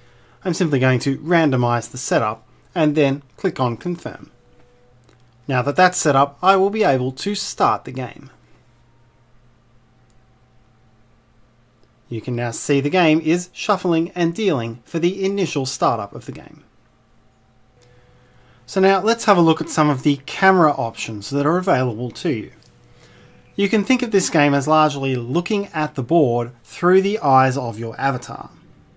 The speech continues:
Here you can see the cards in your hand, but you're obscured from seeing the central board. You can use the scroll wheel of your mouse to zoom in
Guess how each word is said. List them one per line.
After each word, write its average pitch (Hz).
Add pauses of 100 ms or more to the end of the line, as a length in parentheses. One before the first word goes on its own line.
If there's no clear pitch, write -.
(640)
Here 170
you 139
can 143
see 170
the 143
cards 170
in 135
your 123
hand, 139 (320)
but 202
you're 156
obscured 156
from 160
seeing 151
the 156
central 120
board. 147 (1200)
You 185
can 196
use 208
the 156
scroll 170
wheel 147
of 135
your 120
mouse 151 (280)
to 202
zoom 131
in 151